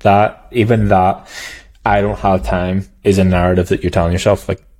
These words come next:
everybody has the same twenty-four hours in the day. It's about your priorities and how you prioritize your time. And yes, I get that, you know, people are busier than others and whatever else, but there's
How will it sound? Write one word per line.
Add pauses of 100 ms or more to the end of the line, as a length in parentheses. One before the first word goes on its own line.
(140)
everybody
has
the
same (240)
twenty-four
hours
in
the
day.
It's
about
your
priorities
and
how
you
prioritize
your
time.
And
yes,
I
get
that,
you
know,
people
are
busier
than
others
and
whatever
else,
but (720)
there's